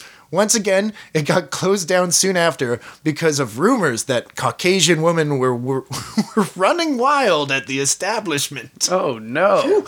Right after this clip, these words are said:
Speaker 1: <laughs> Oh, dear.
Speaker 2: We can't have that.
Speaker 1: Yeah, so
Speaker 2: They're
Speaker 1: that's
Speaker 2: having the, the girls are having too much fun. Shut it down.
Speaker 1: No,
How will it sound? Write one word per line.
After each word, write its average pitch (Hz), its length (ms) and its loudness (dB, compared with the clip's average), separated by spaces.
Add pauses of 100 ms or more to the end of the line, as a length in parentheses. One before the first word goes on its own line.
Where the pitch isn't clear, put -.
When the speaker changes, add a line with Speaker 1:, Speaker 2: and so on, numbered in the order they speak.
Speaker 1:
<laughs> - 100 -12
Oh, 226 300 2 (140)
dear. 185 380 0
Speaker 2:
We 139 80 -14
can't 190 280 0
have 107 200 -4
that. 143 480 0 (200)
Speaker 1:
Yeah, 202 240 0 (140)
so - 160 -6
Speaker 2:
They're 277 80 2
Speaker 1:
that's 208 120 4
Speaker 2:
having 151 220 -4
the, 156 180 -2 (580)
the 170 100 2
girls 220 440 0
are 156 120 4
having 165 300 0
too 220 180 0
much 196 260 -2
fun. 175 480 -2
Shut 131 300 0
it 98 140 -12
down. 101 440 -6
Speaker 1:
No, 330 160 2